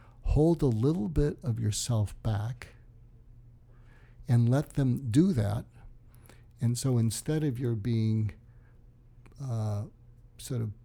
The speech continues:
pumped up or charged up and then having to hold back,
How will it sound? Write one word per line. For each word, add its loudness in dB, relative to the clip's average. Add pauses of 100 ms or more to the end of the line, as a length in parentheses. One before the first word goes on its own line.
(140)
pumped 6
up 2 (460)
or 0 (880)
charged -2
up -2
and -2
then -2
having 0
to -2
hold -2
back, -4